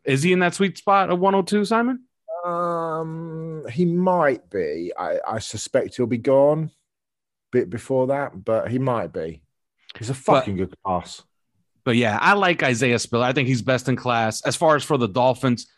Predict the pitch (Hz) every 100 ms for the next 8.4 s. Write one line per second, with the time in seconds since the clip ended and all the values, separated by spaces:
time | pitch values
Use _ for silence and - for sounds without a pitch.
0 | _ _ _ 123 151 139 - 131 127 123
1 | 120 117 - 120 101 - 107 104 _ _
2 | _ - 120 98 - 101 87 95 90 85
3 | _ _ _ _ _ - 127 107 104 -
4 | 113 151 127 101 92 113 95 - 87 -
5 | _ _ _ _ _ _ - 131 - 92
6 | 110 85 - 95 - 90 87 104 92 131
7 | 113 - 127 98 90 101 104 - 85 78
8 | - 87 - 95